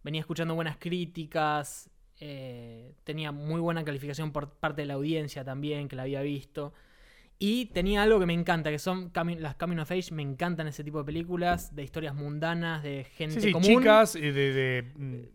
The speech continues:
Speaker 1: sí,
Speaker 2: sí, mucho
Speaker 1: eh,
Speaker 2: más conflicto que la vida de un adolescente.
Speaker 1: sí, e-, ese es el conflicto, digo, está ahí. Por eso me gusta Linklater a mí, porque son historias que le pasan a cualquiera. Eh, una película que tiene contactos con
Speaker 2: Iba,
Speaker 1: Boyhood.
Speaker 2: iba a bardear a
Speaker 1: Sí, ya
Speaker 2: Linklater,
Speaker 1: sé.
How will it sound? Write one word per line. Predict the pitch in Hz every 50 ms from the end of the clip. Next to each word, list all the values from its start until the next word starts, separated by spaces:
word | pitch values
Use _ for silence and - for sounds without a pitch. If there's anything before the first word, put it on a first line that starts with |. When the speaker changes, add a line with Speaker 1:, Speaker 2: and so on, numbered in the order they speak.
| - -
Speaker 1:
sí, | - - 208 185 151 135 110
Speaker 2:
sí, | 104 - 214
mucho | 220 254 190 233
Speaker 1:
eh, | 240
Speaker 2:
más | 233
conflicto | - 220 214 190 - 233 233 196 - 214 170
que | 180
la | 170 165
vida | 170 190 202 196
de |
un | 185 180 175
adolescente. | 160 156 151 143 127 - 180 190 202 - 214 214 220 220
Speaker 1:
sí, | 285
e-, | 277
ese | - 277
es | 277 254
el | 254 220 190
conflicto, | 190 185 175 175 226 214 156 139 - 143 135 135
digo, | 135 139 143 151 151 147
está | 143 - 175
ahí. | 185 175 151 139 127 - - - -
Por | - 165 185
eso | 190 208
me | 190
gusta | 180 170 180 180
Linklater | 165 160 170 165 170 170 170 185 185 175 156 165 160
a | 165
mí, | 190 190 170 147 - - - _ - -
porque | - 156 151 147 151 156
son | 151 - 170 170 165 165 160 156 156
historias | 151 - - - 175 165 165 160 147 135 - - - - - -
que | - 143 131
le | 131 127 127 127 131 127
pasan | - - 143 - 143 143
a |
cualquiera. | 139 135 143 143 147 131 123 - - - - - - - - - _ - - - - -
Eh, | - 156 143 135 127 123 123 123 120 113 120 127 143
una | 151 156 156
película | 147 160 165 160 170 170 160 151 151 160 156 180 - - - - - -
que | - 175
tiene | 170 233 240 208
contactos | 190 180 175 175 156 165 156
con | 165 160
Speaker 2:
Iba, | 160 147 143 160 156
Speaker 1:
Boyhood. | 143 139 147
Speaker 2:
iba | 160 156
a | 151
bardear | 147 143 139 147 147 147 147
a | 139 139 135
Speaker 1:
Sí, | 127 139 208
ya | 202 147 185 233
Speaker 2:
Linklater, | 220 240 233 185
Speaker 1:
sé. | -